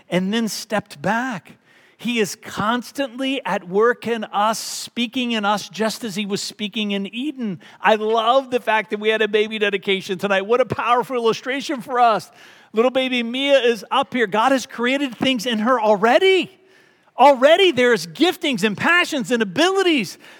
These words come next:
that he's put into that child. But when she's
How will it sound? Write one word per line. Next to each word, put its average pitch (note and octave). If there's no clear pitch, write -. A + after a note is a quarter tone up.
that A#3+
he's B3+
put E4+
into D#4+
that A#3+
child. E4
But C#4+
when C#4+
she's D#4+